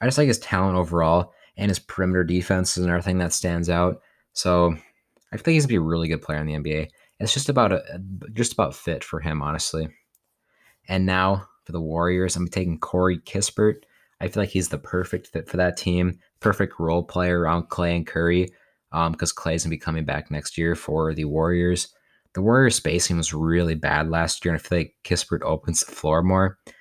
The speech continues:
He is the best shooter in this class, in my opinion, also. So that's gonna, it's gonna be really interesting, 'cause I had them taking Davion Mitchell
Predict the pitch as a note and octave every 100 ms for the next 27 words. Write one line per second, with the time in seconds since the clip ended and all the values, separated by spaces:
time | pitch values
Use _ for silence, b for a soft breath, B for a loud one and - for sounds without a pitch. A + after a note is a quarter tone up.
0 | B - F#2 E2+ F2 F#2+ F2+ E2+ F2 E2
1 | F2 - - F2 E2+ C#2 E2 E2+ - -
2 | D2+ D#2 - E2+ E2+ - F2 D#2+ C#2+ D#2+
3 | - F2+ D#2 b b b - - D#2+ C#2
4 | - F2 D#2+ B B B A2 C3 B2 F2+
5 | F#2+ F2+ E2+ - D#2 - G2 A2 G2 G2
6 | - D#2+ C#2+ E2+ E2+ D#2+ D#2 D2+ - F2